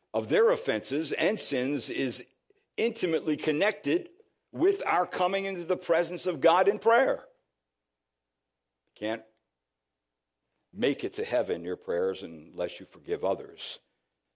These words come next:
So, in other words, we ought to forgive because God in Christ has forgiven you. Now, if we slow down for a moment, we must come to admit that holding resentment in the heart,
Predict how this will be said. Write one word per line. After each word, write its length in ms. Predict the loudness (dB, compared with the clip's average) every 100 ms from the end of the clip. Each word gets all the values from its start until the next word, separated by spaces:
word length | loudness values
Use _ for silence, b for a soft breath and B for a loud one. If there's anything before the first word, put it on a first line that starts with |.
| 4
So, 360 | 8 10 8
in 80 | 6
other 160 | 4 6
words, 240 | 4 4
we 100 | 0
ought 260 | 4 2 2
to 60 |
forgive 480 | -6 -6 4 4 4
because 320 | 0 0 0
God 340 | 4 6 6 4
in 120 | 0
Christ 420 | 2 4 4 2
has 120 | -4
forgiven 480 | -4 -4 -2 0 2
you. 260 | 4 2 0 -12 _ _ _ _ _
Now, 300 | 4 4 4 -4 _ _ _ _ _
if 500 | _ _ _ -20 -12
we 80 | -8
slow 280 | 2 2
down 340 | 6 4 4 2
for 420 | 4 6 6 4 B B
a 100 | -2
moment, 440 | 4 4 4 2 0 -10 _ _ _ _ -6
we 120 | -2
must 460 | 2 2 0 -10 -20 _ _ _ _ _ _ _ _ _ _
come 200 | 0 0
to 160 | 2 0
admit 460 | 2 4 4 2 -6 _ _ _ _
that 160 | -2 0
holding 520 | 2 2 4 2 2
resentment 960 | 0 -2 0 2 2 -2 -2 -2 -4 -10 _ _ _ _ _ -4
in 140 | 0
the 80 | 0
heart, 400 | 2 4 4 0